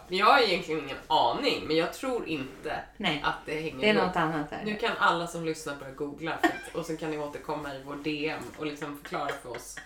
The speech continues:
Speaker 1: hur korkade vi är. Ja, nej, men det var väldigt häftigt i alla fall, den här
Speaker 2: Ja.
Speaker 1: upplevelsen med varmt och kallt och
Speaker 2: Ja.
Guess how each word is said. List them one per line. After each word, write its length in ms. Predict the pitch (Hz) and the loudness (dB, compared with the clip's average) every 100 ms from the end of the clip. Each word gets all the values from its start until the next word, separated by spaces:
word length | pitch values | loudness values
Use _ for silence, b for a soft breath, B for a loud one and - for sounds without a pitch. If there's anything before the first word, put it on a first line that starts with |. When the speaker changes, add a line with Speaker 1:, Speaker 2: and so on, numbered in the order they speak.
| - - - - | -16 -20 -20 -16
Speaker 1:
hur 120 | - | -8
korkade 520 | - 208 - - - | 2 4 6 4 2
vi 120 | 123 | 0
är. 100 | 117 - B B B B | -4 -6 B B B B
Ja, 180 | 170 160 208 | 6 8 8
nej, 180 | 233 240 | 8 8
men 100 | 240 | 6
det 100 | 247 | 6
var 120 | 233 | 4
väldigt 300 | 220 202 185 | 4 2 2
häftigt 320 | 233 - 359 | -2 0 0
i 40 | - | 0
alla 120 | - | 0
fall, 220 | - - | -4 -4
den 140 | 156 165 | -2 0
här 80 | - | 2
Speaker 2:
Ja. 60 | |
Speaker 1:
upplevelsen 440 | - 214 - 143 147 | 2 2 0 -2 -4
med 100 | 147 | 2
varmt 300 | 147 143 143 | 2 2 -2
och 80 | - | 0
kallt 520 | 156 135 123 - 123 | 2 4 0 -6 -6
och 280 | 113 - - - | -4 -4 -6 -12
Speaker 2:
Ja. 80 | - | -8